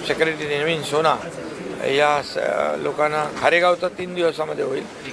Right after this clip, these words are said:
कशाळी एक महिन्यामध्ये होईल, एका आठवड्यात खारेगावची ट्रॅफिक सुरू होईल, वडपेचं एका मा-, महिन्या मार्चमध्ये ओपन होऊन जाईल आणि ब्लॉकसाठी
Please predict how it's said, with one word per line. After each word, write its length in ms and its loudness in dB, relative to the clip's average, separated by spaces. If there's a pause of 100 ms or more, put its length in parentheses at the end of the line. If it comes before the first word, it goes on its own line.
(200)
कशाळी 360 4
एक 140 0
महिन्यामध्ये 500 -4
होईल, 260 -4 (460)
एका 200 4
आठवड्यात 340 2 (180)
खारेगावची 420 4
ट्रॅफिक 320 -4
सुरू 200 -6
होईल, 220 -2 (520)
वडपेचं 420 4
एका 280 4
मा-, 220 2
महिन्या 360 0
मार्चमध्ये 480 0
ओपन 240 2
होऊन 160 -4
जाईल 200 -2 (640)
आणि 500 2 (100)
ब्लॉकसाठी 600 0